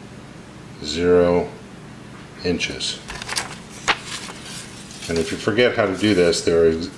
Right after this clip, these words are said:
are examples on the sheet. Now these are also positioned at distances. This is three feet. But you'll notice that this is three feet,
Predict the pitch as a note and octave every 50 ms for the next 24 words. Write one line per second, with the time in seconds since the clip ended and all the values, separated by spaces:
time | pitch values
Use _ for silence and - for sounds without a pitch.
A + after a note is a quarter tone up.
0 | - - E2 E2 D#2+ D#2 F2+ F#2 F#2+ G2 F#2+ - F#2+ F2+ - F2 E2+ E2 D#2+ E2
1 | E2 - - - E2 D#2 D#2 - - - - - - - - - - - - -
2 | - - - - - - - - - - - - - - - E2+ E2 D#2+ G2+ A2+
3 | B2 A2+ G2 - F2+ F2 F2+ G#2 A#2+ A#2 - - F2 E2 - - D#2+ D#2 D#2+ D#2+
4 | D2 D2+ D2+ D#2+ F2 - - - - - - - - - - - - - - -
5 | - - - - - - - - - - - - - - F#2 F2+ - - - E2+
6 | - - - E2 - F#2 F2 D#2+ D#2+ D#2+ D2 D#2+ D#2 - - - G2+ G#2 G2+ -
7 | A2+ A#2 A#2+ - - - - - - - - - - - - - - - - -
8 | - - - - - - - E2+ F2 - B2+ D3 C#3 G#2+ F#2 E2 - - F2+ F2
9 | - E2+ A2+ C3+ - - - - - - E2+ E2 D#2+ - - E2+ F2+ G2+ -